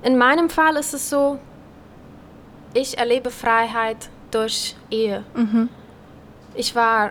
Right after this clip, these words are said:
Speaker 1: eine Person, die nicht entschlossen war, was genau sie wollte. Also ich hatte so meine Zweifel, was mache ich in Zukunft, was mache ich mein Leben lang, wie, wie soll ich alleine entscheiden,
Speaker 2: Ja.
Speaker 1: was ich mein Leben lang mache, ja?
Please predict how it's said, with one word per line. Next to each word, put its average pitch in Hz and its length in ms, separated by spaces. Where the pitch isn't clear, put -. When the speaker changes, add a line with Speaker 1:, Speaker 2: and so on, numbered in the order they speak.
Speaker 1:
eine 220 200
Person, 233 480
die 226 160
nicht 240 260
entschlossen 240 540
war, 214 200
was 226 300
genau 226 560
sie 220 200
wollte. 214 380
Also 208 180
ich - 320
hatte 226 220
so 226 140
meine 220 260
Zweifel, 220 460
was 208 200
mache 240 220
ich 254 140
in 254 100
Zukunft, 254 420
was 220 200
mache 226 180
ich 226 120
mein 226 120
Leben 233 200
lang, 226 260
wie, 240 120
wie 247 100
soll 262 200
ich - 160
alleine 240 360
entscheiden, 254 640
Speaker 2:
Ja. 214 160
Speaker 1:
was 233 180
ich - 120
mein 226 120
Leben 220 240
lang 214 260
mache, 202 320
ja? 202 140